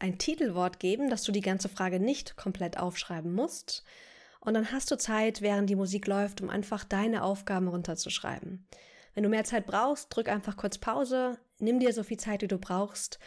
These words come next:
und dann komm zurück und wir machen gemeinsam weiter. Also, lass uns starten. Schlag eine neue Seite auf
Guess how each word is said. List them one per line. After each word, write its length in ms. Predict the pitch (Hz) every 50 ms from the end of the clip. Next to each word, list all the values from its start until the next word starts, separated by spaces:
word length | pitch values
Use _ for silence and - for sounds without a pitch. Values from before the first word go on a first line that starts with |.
| - - -
und 140 | - 254 240
dann 120 | 226 214 190
komm 220 | 202 208 202 196
zurück 400 | - - - 185 185 185 185 - -
und 300 | - 190 190 185 190 - - -
wir 240 | 180 185 180 180 170
machen 460 | 170 170 165 - - 180 175 170 -
gemeinsam 840 | - 175 170 165 170 175 175 165 - - 165 160 165 170 180 - _ _ _ -
weiter. 480 | 170 170 170 151 - - - - - - - - _ _ _ _ _ _ _ _ _ _ _ _ _ _ _ _ _ _ -
Also, 260 | - 202 180 190 -
lass 300 | - 202 214 254 262 -
uns 180 | 302 254 240 -
starten. 560 | - 220 185 - - - - 185 180 175 180
Schlag 280 | - - 254 240 247 -
eine 180 | - 214 214 214
neue 280 | 214 202 196 190 190
Seite 460 | 180 190 180 226 240 - 269 240 220
auf 340 | - 339 403 - _ - _